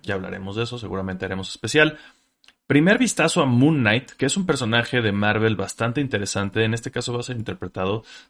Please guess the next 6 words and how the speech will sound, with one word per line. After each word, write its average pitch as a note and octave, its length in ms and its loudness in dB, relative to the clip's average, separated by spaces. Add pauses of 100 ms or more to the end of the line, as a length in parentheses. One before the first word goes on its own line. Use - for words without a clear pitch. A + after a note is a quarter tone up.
también B2+ 260 2
bastante B2+ 300 0
interesantemente G#2+ 840 -2 (300)
por A2+ 260 4
Oscar G2 460 -2
Isaac. - 420 -4